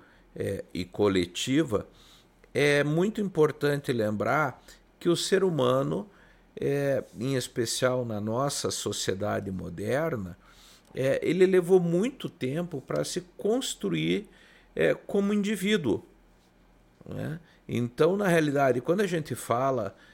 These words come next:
é, desses contextos, a gente tem que tentar entender primeiro o que é, é, ser esse indivíduo, né? É, e quando eu sempre falo isso nos meus cursos,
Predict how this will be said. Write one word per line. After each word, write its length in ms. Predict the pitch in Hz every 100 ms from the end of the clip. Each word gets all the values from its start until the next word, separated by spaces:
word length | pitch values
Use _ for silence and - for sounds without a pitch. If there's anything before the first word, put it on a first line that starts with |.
| - _
é, 340 | - 110 107 98
desses 480 | - 110 - 101
contextos, 1040 | - - 90 - 104 - 180 - - 101 107
a 60 |
gente 240 | 123 147 -
tem 180 | 165 170
que 80 |
tentar 600 | - 202 196 - 160 165
entender 480 | 170 - 202 180 143
primeiro 680 | 147 214 226 160 165 208 247 - - - _ _
o 100 | 190
que 340 | - - 190 165
é, 320 | 196 247 208 - _ _
é, 440 | - 139 139 135 -
ser 480 | - - 175 190
esse 320 | 160 123 - 127
indivíduo, 800 | 131 156 160 123 180 214 123 110
né? 280 | 120 180 185 - - - - - - -
É, 540 | 127 135 135 135 131 - -
e 160 | 143 147
quando 320 | - 175 170
eu 160 | 117
sempre 340 | 143 196 214 220
falo 400 | - 160 160 147
isso 180 | - 135
nos 220 | 123 117
meus 240 | 104 95
cursos, 680 | - 120 151 151 - - -